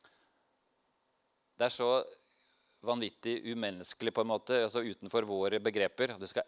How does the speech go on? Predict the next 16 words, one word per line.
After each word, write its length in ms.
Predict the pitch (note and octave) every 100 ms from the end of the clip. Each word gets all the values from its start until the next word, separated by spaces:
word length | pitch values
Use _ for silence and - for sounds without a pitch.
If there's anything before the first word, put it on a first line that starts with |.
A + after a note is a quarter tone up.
| -
elske 400 | A#2 E2+ - -
våre 160 | F#2 G2+
fiender 480 | A2+ F#2 D#2+ F#2 G2+
og 80 | G2
gjøre 220 | G2+ G2 F#2
godt 300 | A2 - -
mot 120 | G#2+
dem 120 | G2 E2+
som 140 | G#2 A2
hater 260 | F2 -
oss. 220 | A2 - - _
Velsigne 720 | F#2+ A2 - - A2 F#2 F#2
dem 160 | G#2+ E2
som 80 | G#2
forbanner 300 | G2 E2+
oss. 80 | A#2